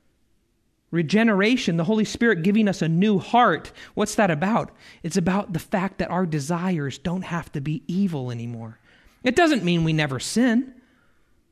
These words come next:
What it means is that our deepest desires are for good things now.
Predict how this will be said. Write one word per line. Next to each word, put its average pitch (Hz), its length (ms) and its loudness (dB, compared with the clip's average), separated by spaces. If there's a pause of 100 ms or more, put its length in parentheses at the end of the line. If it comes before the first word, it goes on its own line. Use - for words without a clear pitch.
(280)
What 240 200 6
it 226 120 4
means 277 320 6
is 208 100 4
that 240 160 4
our 233 80 4
deepest 262 480 2
desires 247 600 4
are 240 180 2
for 269 180 0
good 247 340 4
things 311 480 4
now. 131 280 0